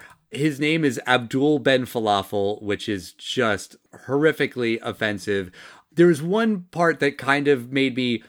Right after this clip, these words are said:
not laugh, but I guess maybe smile from a test of time perspective. He orders food.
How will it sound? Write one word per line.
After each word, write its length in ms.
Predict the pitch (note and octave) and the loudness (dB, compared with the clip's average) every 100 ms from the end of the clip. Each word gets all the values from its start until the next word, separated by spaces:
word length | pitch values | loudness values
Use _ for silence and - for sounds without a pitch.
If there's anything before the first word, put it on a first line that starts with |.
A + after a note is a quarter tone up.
| _ - | _ 0
not 280 | C#3+ A#2 _ | 2 0 _
laugh, 540 | A#2 A2 A#2 G2+ F2+ - | -6 0 2 2 0 -4
but 200 | A2+ G#2+ - - - | -4 -4 -8 -20 0
I 140 | B2 | 0
guess 320 | B2+ C3+ - - | 4 0 0 -4
maybe 260 | B2+ A#2 | -2 -2
smile 680 | A2+ - C3 A#2 A#2 A#2+ A2 | -4 -6 -4 0 0 0 -2
from 160 | - A2 | -4 -6
a 60 | |
test 320 | G#2+ B2+ A2+ A#2 | -4 -4 -6 -8
of 80 | |
time 260 | - A#2 B2 | -6 -4 -2
perspective. 640 | A2+ - A2+ G2+ G#2+ F2+ - - - - | -4 -6 -6 -2 -4 -4 -12 -20 -20 -20
He 240 | - D#3+ | -6 -2
orders 560 | E3 D3+ D#3+ F3 B2+ - | 2 2 2 0 -2 -10
food. 640 | - B2 C#3+ A3 C4 | -4 -2 0 -2 -2